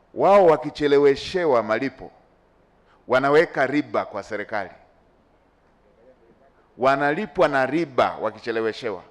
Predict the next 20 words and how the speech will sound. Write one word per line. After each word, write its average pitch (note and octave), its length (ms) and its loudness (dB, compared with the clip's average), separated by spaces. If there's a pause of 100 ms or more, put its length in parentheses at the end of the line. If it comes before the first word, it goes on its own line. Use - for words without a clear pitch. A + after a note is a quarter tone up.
(440)
lakini E3+ 300 -2
wao F#3+ 260 4
wakipewa F3+ 640 0
fedha E3+ 420 -4
kwa B2+ 240 0
wakati, B2+ 520 -4
wanatumia C3+ 580 -6
miezi C#3+ 420 -8
sita, D#3+ 480 -10 (400)
wengine D#3+ 380 0
mpaka E3 280 -2
mwaka, E3 600 -2
wengine D#3 340 -8
mpaka D3+ 240 -8
mwaka C#3+ 300 -8
na A#2 120 -10
nusu D3+ 260 -14
kuwalipa B2 500 -4 (800)
wakandarasi A2+ 560 -4
wazawa G2 360 -6